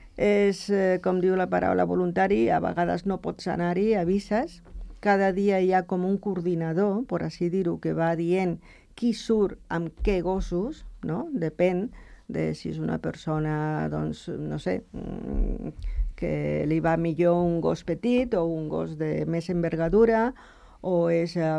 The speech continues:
vegades són homes, i els homes, ja sabem, tenen una complexió més forta, van amb gossos, pues, de trenta, quaranta quilos.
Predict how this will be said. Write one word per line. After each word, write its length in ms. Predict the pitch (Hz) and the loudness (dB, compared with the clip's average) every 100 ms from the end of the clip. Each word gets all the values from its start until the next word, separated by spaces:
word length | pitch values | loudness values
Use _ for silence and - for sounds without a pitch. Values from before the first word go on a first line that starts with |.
| 160 | 0
vegades 460 | 165 165 175 175 - 180 | 0 0 0 -2 -8 -6
són 420 | 175 170 160 160 | -2 0 0 0
homes, 380 | 196 208 214 247 | 0 2 0 -2
i 40 | |
els 160 | 170 - | -6 -6
homes, 380 | 165 165 202 - | -4 -4 -4 -8
ja 140 | - 165 | -6 -6
sabem, 380 | - 160 160 135 _ | -4 -4 -2 -4 _
tenen 280 | 175 165 | -2 0
una 180 | 160 160 | -2 -4
complexió 580 | - 156 - - - 170 | -4 -6 -6 -8 -6 -4
més 320 | 160 151 - - - | -2 -4 -8 -20 -20
forta, 400 | - 196 185 226 | -4 -2 0 -2
van 200 | 196 170 - | 0 -4 -2
amb 180 | 160 160 | -2 0
gossos, 420 | 165 170 196 - - _ - | -2 -2 -6 -6 -20 _ -10
pues, 280 | - 156 | -10 -8
de 120 | - - | -10 -6
trenta, 360 | 156 156 180 | -4 -2 -4
quaranta 420 | 175 151 139 139 | -4 -4 -4 -4
quilos. 440 | - 160 143 220 | -2 -2 -2 -6